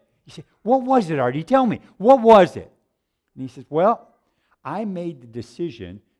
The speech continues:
that I would take just fifteen minutes a day and read my Bible. Just fifteen minutes.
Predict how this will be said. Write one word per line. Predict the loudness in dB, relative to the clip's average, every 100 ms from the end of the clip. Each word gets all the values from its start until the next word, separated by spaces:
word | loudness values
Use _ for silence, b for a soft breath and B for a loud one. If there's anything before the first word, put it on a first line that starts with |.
| -14
that | -10
I | -8
would | -10 -10
take | -10 -10 -10
just | -10 -10 -10 _ _
fifteen | -6 -6 _ _ _ -16 -14 -14 -12
minutes | -12 -12 -14 -16
a | -18
day | -14 -12 -10 -12 -18 -20 _ _ _
and | -16 -12
read | -10 -10
my | -10 -12
Bible. | -10 -12 -12 -20 _ _ _ _ _ _ _
Just | -20 -14
fifteen | -8 -8 -6 -4
minutes. | -4 -6 -10 _